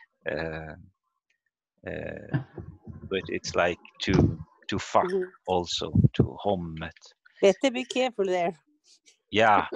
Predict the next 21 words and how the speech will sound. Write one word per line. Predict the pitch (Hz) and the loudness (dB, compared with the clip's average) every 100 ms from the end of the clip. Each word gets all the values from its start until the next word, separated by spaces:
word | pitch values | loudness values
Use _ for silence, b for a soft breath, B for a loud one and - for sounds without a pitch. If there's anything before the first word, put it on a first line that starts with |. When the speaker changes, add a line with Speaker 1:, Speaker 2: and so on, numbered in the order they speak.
| - - | -6 -8
Speaker 2:
<laughs> | - - | -12 -4
Speaker 1:
exactly. | - - - 92 - - - | -2 2 2 2 0 0 0
Uh, | - - 269 226 233 - - - 87 87 | -2 -6 -8 -8 -8 -8 -6 -4 -4 -6
it's | - - - - | -10 -12 -16 -6
because | 95 98 107 101 98 | -2 2 4 4 2
we | 104 | 2
have | 101 110 98 | 4 2 2
this, | 101 98 - 90 | 2 2 0 -2
uh, | - - | -4 0
art, | - 107 117 113 - - - | 4 8 8 4 0 -10 -6
uh, | - - - - | -6 -6 -12 -12
in | - 104 | -6 -4
Sápmi, | 98 113 117 - 110 104 | 0 2 2 0 -2 -2
we | 101 | -2
talk | 101 107 101 101 | -4 -2 0 -2
about | 92 98 95 - | 0 2 2 0
an | 95 - | -6 0
art | 101 110 113 104 92 | 4 6 4 2 -2
of | 92 - | -4 -4
talking | 98 104 - - 92 90 87 85 - - 92 - 92 | -2 0 -2 -4 -2 -2 -6 -10 -12 -20 -20 -18 -2
dirty, | 101 107 135 - 156 165 | 2 4 2 2 2 2